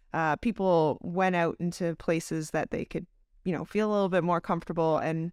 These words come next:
at the time, uh, Billy, my brother, and his wife, Alyssa, they lived in Redondo. Uh, I lived in Hermosa. And with the lockdowns that were happening at the time, you couldn't do anything. And I only had a studio apartment. It was in a basement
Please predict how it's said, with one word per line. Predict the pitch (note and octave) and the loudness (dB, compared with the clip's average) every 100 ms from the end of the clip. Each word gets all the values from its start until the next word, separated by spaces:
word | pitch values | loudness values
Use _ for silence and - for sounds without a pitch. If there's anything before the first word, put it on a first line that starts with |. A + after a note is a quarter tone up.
| - | -2
at | F3+ | -2
the | - | -2
time, | - C4+ A#3+ G#3+ G3+ F#3 - - | -2 2 4 4 2 0 -4 -2
uh, | E3+ D#3+ | 0 2
Billy, | F3+ F3+ F3+ F#3 - | 2 2 2 0 -4
my | F#3+ F3 | -6 -4
brother, | E3+ E3 E3+ F#3 - | -2 0 0 -2 -4
and | E3+ E3 D#3+ | -4 -2 -2
his | F#3 - | -4 -4
wife, | E3 F3 | -4 -2
Alyssa, | E3+ E3+ - E3 E3+ - _ _ | 0 0 0 -2 -2 -8 _ _
they | - F#3 | 0 4
lived | F3 F3 F3 | 4 4 0
in | F3 | -2
Redondo. | F3+ F3+ D3 D#3+ D#3+ D#3+ F3 _ - | 0 0 0 0 0 0 -4 _ -12
Uh, | - D#3+ D#3 | -6 -4 -2
I | D#3+ | 0
lived | D#3 D#3 | 0 -2
in | E3+ | -2
Hermosa. | F3+ F3+ E3 F3 E3+ F3 - _ _ _ | -2 0 0 0 -2 -2 -6 _ _ _
And | - E3+ F3 E3 E3 E3 | -4 -2 0 0 -2 0
with | F#3 - - _ - | -2 -4 -20 _ -2
the | G3 | 2
lockdowns | F#3+ F#3+ - F#3+ F#3+ | 6 4 6 2 4
that | F3 | 0
were | C3+ | 0
happening | B3 D4 C4 B3 | 4 4 4 2
at | G#3 | 2
the | G3+ | 0
time, | - G3+ F3+ F#3 | -2 2 2 2
you | F#3+ | 0
couldn't | A#3+ C4+ | 0 0
do | F#3+ | 2
anything. | F3 A#3 - E2+ - | 0 0 -2 -8 -4
And | F3 F3 E3+ | -2 -2 -2
I | - F3 | 0 2
only | G3+ G3+ | 2 0
had | F#3 D#3 | 0 -2
a | |
studio | D#3+ - F#3 F#3+ | -4 -2 0 0
apartment. | F3 F#3 F3 F3+ E3+ | 0 0 0 0 0
It | E3 | -2
was | E3 | -2
in | E3 | -4
a | |
basement | D#3 C#3+ E3 - F3+ | -2 -2 -4 -4 -6